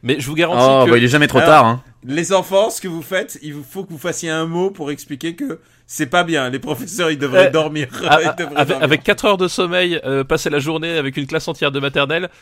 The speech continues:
Speaker 1: je vous garantis que ça va être sport.
Speaker 3: Putain, mais, eh, eh, vous savez quoi ? Quand je vois les boules, les boulets là dans ce,
Speaker 1: Eh,
Speaker 3: dans ce
Speaker 1: un peu de respect pour les boulets, s'il te plaît.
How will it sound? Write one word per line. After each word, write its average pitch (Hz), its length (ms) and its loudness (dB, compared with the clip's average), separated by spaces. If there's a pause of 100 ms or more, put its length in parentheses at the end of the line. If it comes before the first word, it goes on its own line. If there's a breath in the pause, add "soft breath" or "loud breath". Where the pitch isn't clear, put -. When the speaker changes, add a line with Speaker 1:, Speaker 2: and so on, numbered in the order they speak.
(100 soft breath)
Speaker 1:
je - 120 -12
vous 127 80 -2
garantis 147 340 0
que 147 60 -10
ça 143 80 -6
va 127 80 -4
être 127 80 -6
sport. 113 300 -8 (3250 soft breath)
Speaker 3:
Putain, 202 220 -4
mais, 160 240 -2
eh, 151 220 4
eh, 143 80 -2
vous - 40 -8
savez 185 200 0
quoi ? 214 180 4
Quand 165 160 0
je 120 60 -6
vois 160 140 2
les 160 100 4
boules, 170 320 -6
les 143 120 -2
boulets 156 300 2
là 165 160 0
dans 147 140 -8
ce, 135 140 -12
Speaker 1:
Eh, 127 160 4
Speaker 3:
dans 151 60 6
ce 127 140 -12
Speaker 1:
un 127 140 4
peu 196 100 6
de 180 60 4
respect 175 180 2
pour 165 120 2
les 143 60 6
boulets, 139 200 0
s'il - 80 -10
te 127 40 -6
plaît. 110 200 -8